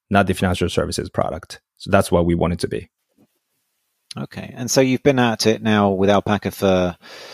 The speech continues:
Speaker 2: what, the six, uh, six, maybe, uh, seven years, uh, six and a half years, let's say.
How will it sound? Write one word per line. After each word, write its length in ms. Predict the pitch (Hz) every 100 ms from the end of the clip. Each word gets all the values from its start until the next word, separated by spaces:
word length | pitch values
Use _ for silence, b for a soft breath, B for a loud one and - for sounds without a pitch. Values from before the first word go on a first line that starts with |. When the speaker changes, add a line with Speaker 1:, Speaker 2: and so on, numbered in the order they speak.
| B B B
Speaker 2:
what, 160 | - 98
the 100 | 95 - -
six, 460 | - 113 - -
uh, 240 | 98 95 92
six, 300 | - 107 101
maybe, 420 | 98 92 92 92
uh, 80 | 90
seven 320 | - 101 95
years, 380 | 101 113 - 95
uh, 240 | 90 85 - -
six 200 | 101 -
and 60 |
a 60 | 95
half 160 | 98
years, 160 | 104 101
let's 160 | 107 -
say. 260 | 117 143